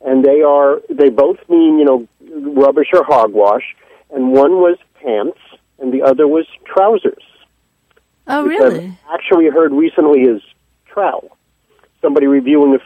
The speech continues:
Speaker 1: film on a, uh, also British, uh, film show said, "Oh, that, that, that,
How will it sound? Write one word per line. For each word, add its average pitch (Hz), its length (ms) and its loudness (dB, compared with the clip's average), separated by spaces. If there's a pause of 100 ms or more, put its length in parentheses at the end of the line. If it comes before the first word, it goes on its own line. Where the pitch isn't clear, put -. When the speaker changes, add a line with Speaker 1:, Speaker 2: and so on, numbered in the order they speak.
Speaker 1:
film 135 240 2
on 110 140 2
a, 107 240 2
uh, 107 80 2
also 135 460 0
British, 104 480 -2
uh, 98 500 2 (180)
film 143 280 0
show 110 300 2
said, 120 180 2 (320)
"Oh, 151 220 2
that, 151 260 0
that, 156 340 0 (180)
that, 139 180 2